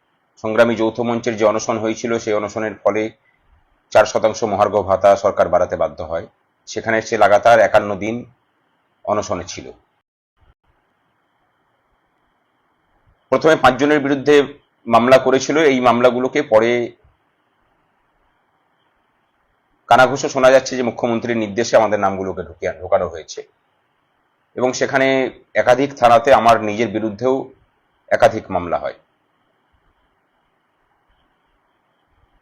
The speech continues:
শুভঙ্করকে আমরা জামিন করাতে পারিনি। প্রথমে পুলিশ হেফাজত হয়, সেখানে শুভঙ্কর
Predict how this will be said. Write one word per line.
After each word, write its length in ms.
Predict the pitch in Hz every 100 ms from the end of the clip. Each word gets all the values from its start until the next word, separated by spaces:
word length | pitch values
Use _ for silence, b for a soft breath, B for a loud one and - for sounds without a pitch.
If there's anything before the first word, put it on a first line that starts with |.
| -
শুভঙ্করকে 680 | 127 123 135 135 131 135 127 123 - _ _ _ _ _ _ _ _ _ _ _ _ _ _ _ _ _ _ -
আমরা 160 | 120 120
জামিন 260 | 117 123
করাতে 280 | 117 120 113
পারিনি। 340 | 120 113 113 120 117
প্রথমে 320 | 110 110 107 113 _ _ _ _ _ _ _ _ _ _ _ _ _ _ _ _ _ _ _ _ _ _ _ _ _ _ _
পুলিশ 180 | 113 113 117
হেফাজত 340 | 110 107 107 104
হয়, 160 | 101 110 - _ _ _ _ -
সেখানে 280 | 117 120 117
শুভঙ্কর 500 | 117 113 113 117